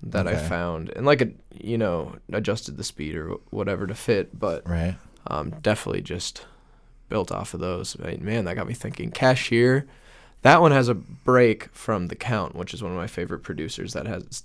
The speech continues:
Speaker 1: ha-, he sells a bunch of packs, and he's the
Speaker 2: Okay.
Speaker 1: one who makes beat videos. So
Speaker 2: Cool.
Speaker 1: that one was built because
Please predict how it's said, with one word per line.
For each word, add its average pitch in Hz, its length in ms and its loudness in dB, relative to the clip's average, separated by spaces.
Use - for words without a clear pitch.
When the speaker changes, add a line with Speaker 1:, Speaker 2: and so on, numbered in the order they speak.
Speaker 1:
ha-, 120 180 -4
he 127 120 2
sells 101 200 0
a 101 60 -8
bunch 101 280 -8
of - 100 -14
packs, - 400 -8
and 107 140 -6
he's 110 160 0
the 98 60 0
Speaker 2:
Okay. 80 80 -2
Speaker 1:
one 98 100 -2
who 101 40 -2
makes 87 200 -8
beat - 280 -10
videos. - 380 -10
So 85 240 -8
Speaker 2:
Cool. 82 420 -4
Speaker 1:
that 139 160 10
one 139 140 6
was 104 120 -4
built 98 260 -2
because 107 360 -6